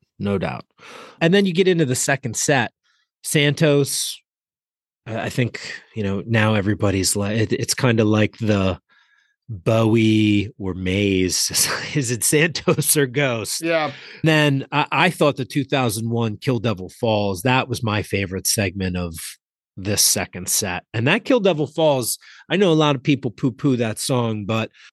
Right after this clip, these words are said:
Speaker 1: I like it. I, I love, s-, it's a great sing-along, you know, everybody's happy. And then, you know, they get into, you know, four or five minutes of, of pretty good jamming towards the end of this. Um, and I, I was,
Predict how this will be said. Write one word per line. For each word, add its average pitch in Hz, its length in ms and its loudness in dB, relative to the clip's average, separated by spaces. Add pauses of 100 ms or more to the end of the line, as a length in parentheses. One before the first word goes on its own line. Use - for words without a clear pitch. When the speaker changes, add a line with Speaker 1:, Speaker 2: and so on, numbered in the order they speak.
(120)
Speaker 1:
I 226 160 2
like 151 340 2
it. 156 240 2
I, 135 220 -2
I 165 160 0
love, 151 260 0
s-, - 260 0
it's 175 280 0
a - 40 -2
great 160 460 -2
sing-along, 143 800 0
you 143 60 -4
know, 143 220 0
everybody's 147 480 -2
happy. 139 680 2
And 135 180 -2
then, 143 340 2 (480)
you 277 60 -4
know, 247 60 2
they 277 120 2
get 339 160 0
into, 262 420 0 (100)
you 262 160 -8
know, 302 200 2
four 214 260 2
or 220 40 -2
five 196 280 0
minutes 208 320 0
of, 143 100 -2 (280)
of 139 320 0 (240)
pretty 285 220 4
good 151 340 2
jamming 139 500 2
towards 120 400 -2
the 120 180 -2
end 123 300 0
of 104 220 -4
this. 123 400 0 (400)
Um, 127 480 0 (420)
and 135 580 0 (800)
I, 185 360 2
I - 40 2
was, 156 320 2